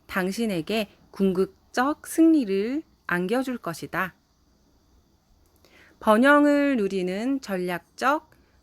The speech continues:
기업으로 거듭나라. 론과 밀턴의 배 이야기가 있어요. 이 책의, 어, 가장 첫 페이지인 서론 부분에 나오는 내용이고요.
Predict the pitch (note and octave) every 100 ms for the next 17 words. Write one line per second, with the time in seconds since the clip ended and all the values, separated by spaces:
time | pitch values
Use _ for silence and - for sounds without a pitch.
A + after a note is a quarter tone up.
0 | _ - G3+ F3 E3+ B3+ E4+ _ _ -
1 | A#3 B3 D4 A3 - - - _ _ _
2 | _ _ _ _ _ _ _ _ _ _
3 | - A3+ A#3+ A#3+ B3+ D4+ C4+ G3+ A3 -
4 | D4+ D4+ C#4+ C4+ - G#3 A3 G3+ F#3 A3
5 | A3+ G#3+ F#3+ D#3 - D#3 D#3 E3+ A3+ F#3+
6 | - - - _ _ _ _ _ _ -
7 | A3 - - D4+ C#4 C4+ D4+ D#4 _ _
8 | - G3 G3+ A3 A3 A#3+ - D#4 E4+ D#4+
9 | D4 A#3 A#3+ A#3 B3 D#4+ F4+ E4 D4 A#3
10 | G#3 G3 D#3+ E3+ F#3 F#3+ F#3 E3+ E3+ E3+
11 | E3 F3 G3 B3 A3+